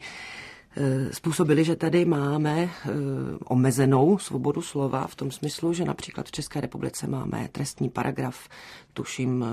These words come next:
eh, dvě stě šedesát, prostě máme trestnost podněcování, eh, nenávisti vůči skupinám obyvatel. A mě zajímá, jestli se, eh, právě tohle omezení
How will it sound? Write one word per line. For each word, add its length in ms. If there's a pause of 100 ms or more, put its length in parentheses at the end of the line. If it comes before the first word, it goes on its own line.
eh, 40
dvě 140
stě 140
šedesát, 540 (380)
prostě 220
máme 220
trestnost 480
podněcování, 800
eh, 100 (300)
nenávisti 680
vůči 260
skupinám 400
obyvatel. 480 (600)
A 80
mě 160
zajímá, 460
jestli 380
se, 180
eh, 560 (160)
právě 420 (160)
tohle 240
omezení 640